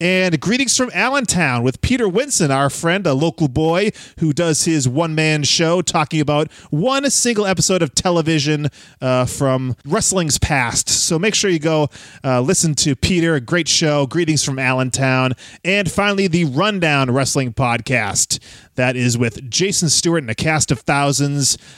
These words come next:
Make sure you find Rundown Wrestling Podcast wherever you get your podcasts. They got stuff all week on that feed, so make sure to check it out. And, of course, the rest of the people here on the New Age Insiders Wrestling Network. All right, Brian, it is time for this week's promo about nothing.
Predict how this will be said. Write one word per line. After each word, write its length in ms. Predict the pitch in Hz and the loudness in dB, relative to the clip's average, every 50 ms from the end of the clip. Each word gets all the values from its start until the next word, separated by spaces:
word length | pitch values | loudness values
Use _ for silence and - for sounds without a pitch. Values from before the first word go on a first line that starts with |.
| - - - - 147 | -20 -20 -14 -6 -4
Make 160 | 202 240 - | -4 -2 0
sure 160 | - - 202 | 0 0 0
you 120 | 185 175 156 | 0 0 0
find 560 | - - 170 165 160 156 156 143 135 120 143 | 0 0 0 2 2 2 2 0 0 0 0
Rundown 440 | 185 190 185 180 175 175 175 170 156 | 0 0 0 0 0 0 2 2 2
Wrestling 400 | 147 156 156 - - 165 147 127 | 2 2 2 2 2 0 -2 0
Podcast 640 | - 147 135 135 139 131 143 135 131 131 117 - | 0 0 0 0 0 0 0 0 0 0 0 -2
wherever 420 | 143 - 143 151 147 151 156 147 | -4 -4 -2 -2 0 0 0 0
you 200 | 147 139 131 127 | 0 0 0 0
get 120 | 117 151 147 | 0 0 -2
your 120 | 135 123 | -2 -2
podcasts. 680 | - - 135 131 135 127 - 147 135 127 - - - - | -2 0 0 0 0 0 0 0 0 0 0 -2 -2 -2
They 100 | - 127 | -2 0
got 140 | 147 143 - | 0 0 0
stuff 280 | - 156 139 131 - - _ | 0 0 0 -2 -4 -6 _
all 240 | - 202 233 233 202 | 0 2 2 2 2
week 220 | 170 156 139 - | 2 2 2 2
on 140 | 131 127 123 | 0 0 0
that 180 | 120 117 120 - | 0 -2 -4 -4
feed, 340 | - - 131 120 120 113 113 | -2 0 0 0 0 0 -2
so 140 | - 131 | -4 -2
make 140 | 135 135 117 | 0 0 0
sure 260 | - - 135 131 127 - - _ - - | 0 0 0 0 0 -2 -4 _ -10 -6
to 80 | - 120 | -6 -4
check 320 | - - 196 165 - - | -2 0 0 0 2 0
it 80 | 151 147 | 2 2
out. 280 | 143 143 143 139 - - - - - - - | 2 2 0 0 -2 -6 -14 -16 -18 -8 -4
And, 160 | 190 220 233 | -2 0 0
of 80 | 208 - | 0 0
course, 320 | - 196 202 196 180 - | 0 0 0 2 0 0
the 100 | - 185 | 0 0
rest 180 | 196 190 165 - | 2 2 2 0
of 80 | 190 | 0
the 60 | - 196 | 0 0
people 160 | 185 180 175 | 0 2 2
here 240 | 151 170 170 170 165 | 2 2 2 2 2
on 140 | 160 156 | 2 2
the 180 | 147 147 147 131 | 2 0 0 0
New 280 | - 143 151 180 233 226 | -2 -2 -2 0 2 2
Age 180 | 190 160 - 170 | 0 0 0 0
Insiders 640 | 156 139 - 170 156 156 151 151 156 143 - - - - - - - | 0 0 0 2 2 2 2 2 2 0 -2 -4 -8 -14 -20 -14 -12
Wrestling 760 | 117 127 156 123 - - - 151 156 151 147 143 139 135 123 - - - - | -6 -4 -2 0 0 0 0 0 2 2 2 2 0 -2 -4 -6 -10 -16 -10
Network. 800 | - 127 135 143 143 127 113 127 120 113 104 101 - - - - - - - - - | -6 -4 -2 -2 -2 -2 -2 -2 -2 -2 -2 -4 -6 -8 -10 -10 -12 -16 -20 -8 -4
All 60 | 151 | 0
right, 160 | 151 160 156 - | 0 0 0 0
Brian, 280 | 170 170 165 160 165 | 0 0 2 2 2
it 120 | 185 226 269 | 2 2 2
is 100 | 208 - | 0 0
time 260 | - 196 208 202 175 | 0 0 0 2 2
for 100 | 151 160 | 0 0
this 220 | 202 220 151 - | 2 2 2 2
week's 220 | 208 196 - - - | 0 0 0 -2 -2
promo 580 | - - - 370 359 320 262 180 139 127 117 | -2 -2 0 0 0 0 0 0 0 0 0
about 220 | 117 113 127 123 127 | -2 -2 0 0 0
nothing. 600 | 175 214 214 - 240 226 220 214 214 220 214 185 | 0 0 0 0 0 0 0 0 0 0 -2 -2